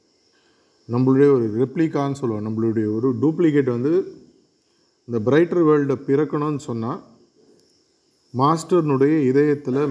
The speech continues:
மென்டல் ஊம்புன்னு சொல்லி சொல்லுவாங்க. மனது என்னும் கர்ப்ப பையில நம்ம ஏழு மாசம் இருக்கணும்.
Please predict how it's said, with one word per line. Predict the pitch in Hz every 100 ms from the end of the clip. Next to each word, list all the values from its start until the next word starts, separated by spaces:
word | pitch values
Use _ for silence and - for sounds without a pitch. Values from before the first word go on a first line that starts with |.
| 117
மென்டல் | 139 156 175 156
ஊம்புன்னு | 117 127 143 147 135 131
சொல்லி | 117 113 113
சொல்லுவாங்க. | 113 107 98 85 - _ _ _ _ _ _ _ _
மனது | 107 120 139 143 143
என்னும் | 131 117
கர்ப்ப | 113 120 127 143 123
பையில | 107 - 117 120
நம்ம | 147 120 120 165 202 - _ _ _ _ _
ஏழு | 110 131 151 156
மாசம் | 131 131 135 123
இருக்கணும். | 104 95 85